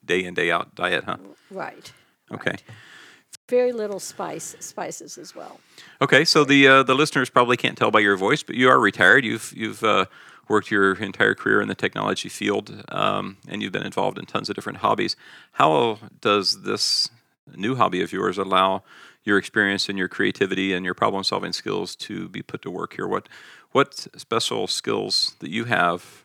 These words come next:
Speaker 1: um, how, how do those help with the mission here?
Speaker 2: Okay.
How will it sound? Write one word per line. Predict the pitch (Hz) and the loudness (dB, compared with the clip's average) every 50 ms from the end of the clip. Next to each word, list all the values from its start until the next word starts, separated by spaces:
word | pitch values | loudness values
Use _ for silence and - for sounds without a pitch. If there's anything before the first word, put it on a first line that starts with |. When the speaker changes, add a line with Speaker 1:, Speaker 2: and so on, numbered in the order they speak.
| - - - | -20 -20 -16
Speaker 1:
um, | 104 101 98 98 - - - - _ _ | -12 -10 -10 -8 -8 -10 -12 -14 _ _
how, | - 120 - 113 | 0 2 2 4
how | 117 120 | 2 2
do | 117 | 2
those | 104 101 101 98 - | 2 0 -2 -2 -2
help | 107 101 - _ - | -2 -2 -2 _ -10
with | 98 - | -14 -12
the | 98 87 | -10 -10
mission | 95 98 - - 101 | -10 -10 -10 -10 -12
here? | 101 - - _ _ _ _ - - - - _ - _ _ _ _ _ - | -14 -14 -16 _ _ _ _ -20 -20 -20 -20 _ -20 _ _ _ _ _ -14
Speaker 2:
Okay. | - 240 - - 240 226 202 202 202 196 | -14 -14 -10 -6 -6 -4 -4 -6 -8 -10